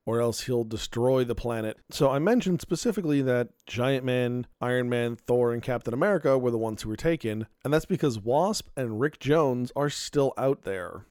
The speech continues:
They managed to sneak off into the woods and are, as we speak, plotting to free the Avengers somehow. Now, while this is going on,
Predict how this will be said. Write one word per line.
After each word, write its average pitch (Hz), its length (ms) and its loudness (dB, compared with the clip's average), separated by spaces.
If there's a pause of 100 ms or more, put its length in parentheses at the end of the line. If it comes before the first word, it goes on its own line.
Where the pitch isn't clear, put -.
They 117 160 0
managed 135 460 0
to 123 240 0
sneak 151 380 0
off 139 200 2
into 123 200 -2
the 113 80 -6
woods 127 640 0 (120)
and 117 240 -2
are, 117 340 0
as 117 280 -2
we 123 100 -2
speak, 117 520 -6 (100)
plotting 151 380 4
to 123 60 2
free 160 440 -4
the 147 180 0
Avengers 107 800 -2 (100)
somehow. 107 680 -6 (180)
Now, 123 180 0
while 143 240 2
this 165 240 2
is 127 120 -2
going 120 300 0
on, 180 440 2